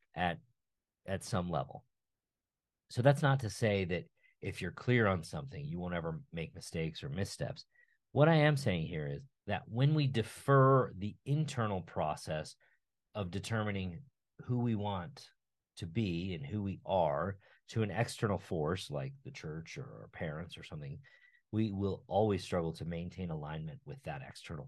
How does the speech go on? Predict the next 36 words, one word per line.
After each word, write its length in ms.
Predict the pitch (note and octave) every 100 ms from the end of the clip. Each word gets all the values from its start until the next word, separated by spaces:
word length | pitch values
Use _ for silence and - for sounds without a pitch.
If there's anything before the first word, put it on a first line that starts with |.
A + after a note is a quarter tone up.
| -
force. 400 | - - - - _ _ _ _ _ _ _ -
And 80 | G2
this 120 | G2
is 120 | F2+
kind 220 | - G2
of 100 | E2
a 140 | D#2+ - _ _ _ G2
result 520 | F#2+ D#2+ G2 G#2 F#2+
of 60 |
the 80 | E2
fact 320 | - E2+ D#2+
that 60 | F#2+
we're 140 | F#2
just 200 | F#2+ A2
not, 240 | A#2+ G#2 - _ _ _ _ _ _ _ _ _ _ -
we're 120 | A#2+
not 340 | G#2+ A2+ A#2+ A2
that 120 | G#2
externality. 680 | F2 - F#2 F2 G2 - D2+
We're 100 | E2+
not 160 | F2+
that 140 | E2+ D2+
external 340 | - E2+ C2+
force. 300 | - A2 F#2+
And 100 | C#2
so 100 | F2
we 60 | D#2+
can't 240 | F#2+ -
ever 220 | F#2 E2+
be 260 | D2+ D#2+ - _ _ -
totally 340 | G2+ F2+ E2+
in 60 | D#2
alignment 480 | D#2 D#2 D#2 E2 -
with 120 | -
that 160 | C#2+ -
externality 760 | - - D2+ D2 D#2+ D2+